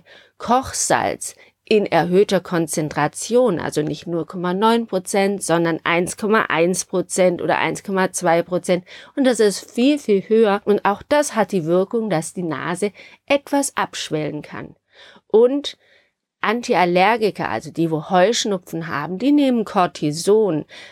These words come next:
ganz niedrig dosiert. Das kann auch helfen. Einfach die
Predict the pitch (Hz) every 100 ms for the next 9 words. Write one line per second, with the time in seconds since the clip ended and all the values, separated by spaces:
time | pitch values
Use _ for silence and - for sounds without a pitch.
0 | - - 294 294 - 226 233 226 202 196
1 | 180 170 160 185 170 - 156 - 170 -
2 | - 196 214 - 165 143 - - - -
3 | 160 233 262 - 202 - 196